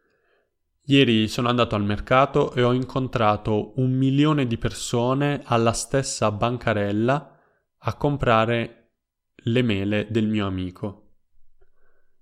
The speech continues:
Non è possibile che un milione di persone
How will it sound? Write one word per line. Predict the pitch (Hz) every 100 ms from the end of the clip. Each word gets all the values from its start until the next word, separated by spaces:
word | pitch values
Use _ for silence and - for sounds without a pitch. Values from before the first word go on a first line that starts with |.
| -
Non | 104 104
è | 110
possibile | - - - 101 101 101
che | -
un | 104
milione | 101 104 104 104 104
di | 101
persone | 107 - - 101 101 104 101 -